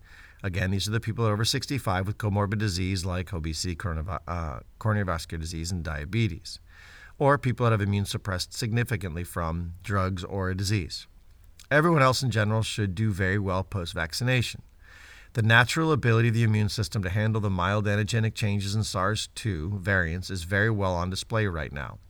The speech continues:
Our immune reactions are beautiful to witness. I'm gonna reread a little bit of a section from a few weeks ago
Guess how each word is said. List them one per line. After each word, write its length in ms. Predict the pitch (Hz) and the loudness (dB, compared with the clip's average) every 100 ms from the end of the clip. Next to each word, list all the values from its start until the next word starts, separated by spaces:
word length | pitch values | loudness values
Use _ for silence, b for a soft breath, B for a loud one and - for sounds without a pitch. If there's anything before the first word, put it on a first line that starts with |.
| B B - | B B 0
Our 140 | 107 | 4
immune 260 | 120 123 131 | 6 6 4
reactions 500 | 120 98 98 117 110 | 4 2 2 -2 -2
are 80 | |
beautiful 560 | 98 78 131 127 120 104 | -2 -2 0 0 0 -2
to 100 | 104 | -2
witness. 500 | 98 85 58 - - - B B B B B | -2 -4 -6 -10 -12 -12 B B B B B
I'm 60 | 107 | -2
gonna 80 | |
reread 540 | 104 147 143 113 131 123 | 2 2 4 4 6 6
a 80 | 107 | 6
little 220 | 117 113 | 6 4
bit 120 | 110 | 4
of 100 | 104 | 2
a 60 | 98 | 2
section 380 | 117 104 - | 0 0 -2
from 200 | 101 101 | -2 -2
a 60 | 95 | -2
few 260 | - 113 101 | -2 0 2
weeks 320 | 120 120 - | 2 0 -2
ago 380 | 80 78 80 | -4 -4 -4